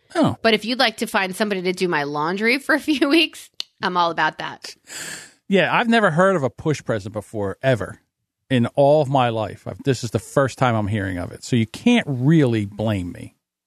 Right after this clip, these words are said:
Speaker 2: Well, no, I can't. But I could blame somebody who didn't educate you well enough, knowing that you just kept getting this poor woman pregnant and didn't reward her with something that sparkled.
Speaker 1: Okay.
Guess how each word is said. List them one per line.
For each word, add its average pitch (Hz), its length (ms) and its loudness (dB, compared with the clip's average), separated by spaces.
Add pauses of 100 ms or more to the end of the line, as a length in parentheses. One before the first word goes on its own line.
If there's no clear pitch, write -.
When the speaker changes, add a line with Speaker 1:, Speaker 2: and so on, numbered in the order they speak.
(300)
Speaker 2:
Well, 208 180 -4
no, 202 600 0
I 202 80 -4
can't. 190 680 -4 (420)
But 208 120 2
I 196 140 2
could - 220 -10
blame 196 280 0
somebody 196 360 0
who 196 120 -2
didn't 190 220 0
educate 190 400 -2
you 175 140 -4
well 165 160 2
enough, 165 260 -2
knowing 175 340 -4
that 147 240 -4
you 165 120 -6
just 170 260 -8
kept 165 200 -4
getting 156 200 -4
this 156 140 -8
poor 151 240 -10
woman 143 260 -10
pregnant 165 460 -8
and 147 360 -8
didn't 151 380 -12
reward 160 380 -8
her 160 160 -6
with 147 120 -8
something 160 320 -8
that 147 120 -16
sparkled. - 480 -16 (440)
Speaker 1:
Okay. 160 320 2